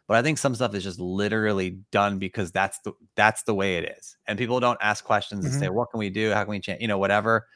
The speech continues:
Speaker 1: Um, with that said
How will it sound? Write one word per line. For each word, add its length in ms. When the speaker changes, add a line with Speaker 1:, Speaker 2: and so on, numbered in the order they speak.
Speaker 1:
Um, 600
with 220
that 200
said 580